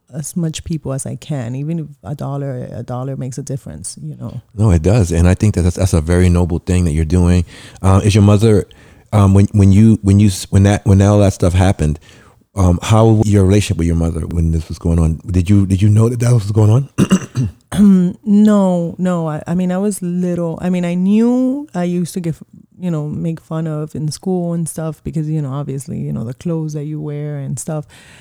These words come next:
Speaker 1: Like, I knew we were really poor. My relationship with my mother, I mean, I, I didn't really have much because, unfortunately, because of the circumstances, she was, I was left alone, alone a lot because she had to be out there and see what,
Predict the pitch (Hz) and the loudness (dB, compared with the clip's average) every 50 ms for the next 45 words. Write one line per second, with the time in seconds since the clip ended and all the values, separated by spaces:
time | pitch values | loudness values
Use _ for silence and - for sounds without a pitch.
0 | _ _ - 175 180 160 160 185 190 190 175 151 143 143 131 131 131 139 143 135 | _ _ -10 -8 -4 -2 0 0 0 0 0 0 0 -2 -2 -4 -4 -4 -4 -6
1 | 131 - - 151 175 165 156 151 147 151 - 185 175 175 175 170 170 160 151 117 | -6 -6 -4 -4 -2 -2 -2 -4 -6 -8 -10 -10 -8 -6 -6 -6 -6 -6 -6 -8
2 | 120 - - 208 196 220 208 196 185 185 175 175 175 185 180 175 165 165 165 160 | -8 -6 -6 -4 -4 -4 -4 -4 -4 -4 -6 -6 -6 -6 -6 -6 -6 -6 -6 -8
3 | 160 - - 160 170 - - 156 180 175 175 208 208 208 196 196 196 190 175 143 | -8 -8 -8 -8 -8 -8 -6 -6 -6 -4 -2 -2 0 0 0 0 -2 -2 -2 -4
4 | 160 156 156 160 160 - 185 185 190 196 190 - - - 175 165 - - 170 156 | -4 -4 -6 -6 -6 -6 -6 -4 -4 -6 -8 -10 -12 -10 -10 -10 -8 -6 -6 -4
5 | 156 156 156 - - - _ _ _ _ _ _ _ - 180 165 - - 175 170 | -4 -4 -6 -8 -10 -12 _ _ _ _ _ _ _ -6 -4 -4 -4 -2 -2 -2
6 | 160 - 175 165 156 151 156 - - 175 160 170 156 156 147 - 160 156 - 165 | -2 -4 -4 -6 -6 -6 -8 -8 -8 -6 -6 -6 -6 -6 -6 -8 -8 -8 -6 -6
7 | 151 - 147 147 143 143 143 139 - - 175 165 160 156 - - _ _ _ _ | -6 -6 -6 -6 -6 -6 -6 -8 -8 -8 -8 -6 -6 -8 -10 -14 _ _ _ _
8 | _ _ _ - 165 170 175 180 170 143 170 170 160 - - 151 156 165 165 170 | _ _ _ -8 -6 -4 -4 -4 -4 -6 -6 -8 -8 -8 -8 -8 -6 -6 -4 -4
9 | 165 156 151 151 160 156 151 147 - - _ 170 165 156 156 151 151 151 - - | -6 -6 -6 -8 -8 -8 -10 -10 -14 -14 _ -10 -8 -8 -6 -6 -8 -10 -10 -10
10 | - 160 - 156 - 175 165 156 - 160 143 151 147 - - 156 160 147 - - | -10 -10 -8 -8 -8 -6 -8 -6 -8 -8 -10 -10 -10 -10 -12 -12 -12 -14 -14 -14
11 | 160 160 156 151 151 156 147 - - 170 156 151 147 135 - | -12 -10 -10 -8 -8 -8 -8 -8 -8 -8 -8 -8 -8 -10 -12